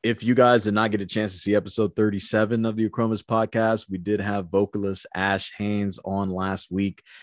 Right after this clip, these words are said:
And what an amazing story she had to tell us, man. Um, there were, there were a lot of things, a lot of gems that were in there, you know, including her story, um, how she started way back when she was young, how she was able to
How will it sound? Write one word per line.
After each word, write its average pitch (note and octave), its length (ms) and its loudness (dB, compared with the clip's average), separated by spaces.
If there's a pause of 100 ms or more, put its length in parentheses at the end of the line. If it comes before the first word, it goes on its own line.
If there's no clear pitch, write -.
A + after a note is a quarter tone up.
(220)
And F#2 300 -4
what A#2+ 220 2
an A2+ 100 2
amazing G2+ 380 -2
story F#2 320 -2
she F#2 160 -6
had F2+ 160 -2
to - 60 -20
tell G2 220 -2
us, F2+ 140 -6
man. F#2 360 -2 (420)
Um, F#2+ 400 2
there G2+ 120 2
were, G2+ 140 2
there A2+ 140 0
were A2+ 60 2
a G#2+ 60 2
lot A2+ 300 4
of A2+ 100 2
things, A2+ 360 -4
a F#2+ 40 -4
lot G2+ 280 -2
of G#2+ 100 -2
gems G2+ 340 -4
that F#2+ 140 -2
were F#2 140 -8
in G2 240 -2
there, F#2+ 360 2
you F#2 140 -4
know, F#2 160 -2
including G2+ 460 -4
her G2 180 0
story, G2 720 2 (460)
um, F#2 340 -4
how G2+ 200 0
she G2 220 -6
started G2+ 600 0
way G2 420 0
back G2 300 -2
when G2 80 -8
she G2+ 160 -8
was F#2+ 180 -6
young, G2 320 0
how F#2+ 160 -2
she G2 140 -8
was F#2+ 160 -6
able G2 220 -4
to F#2 220 -4